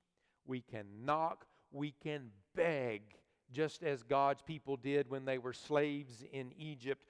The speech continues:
But patience means acknowledging that in the end,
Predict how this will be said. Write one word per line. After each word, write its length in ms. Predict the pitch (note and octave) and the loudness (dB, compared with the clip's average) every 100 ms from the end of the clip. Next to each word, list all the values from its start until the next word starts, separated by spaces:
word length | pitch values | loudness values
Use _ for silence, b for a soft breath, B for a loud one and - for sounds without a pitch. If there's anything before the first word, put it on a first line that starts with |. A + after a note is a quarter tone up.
| b - | b 4
But 200 | D3+ C#3+ | 4 4
patience 760 | - - F#3 F#3+ - F#3+ F#3 F3 | -8 4 4 4 -2 -4 -4 -4
means 400 | F3 F3 E3+ D3 | -2 -2 -2 -2
acknowledging 880 | D3 C#3 D3+ F3 G3 F#3+ F3 F#3+ | -2 4 8 10 10 6 2 4
that 240 | D#3+ D#3 - | 10 10 10
in 200 | E3 D#3 | -2 -2
the 360 | D#3 D#3+ E3+ F3+ | -2 -2 2 4
end, 280 | F3+ F3 | 4 2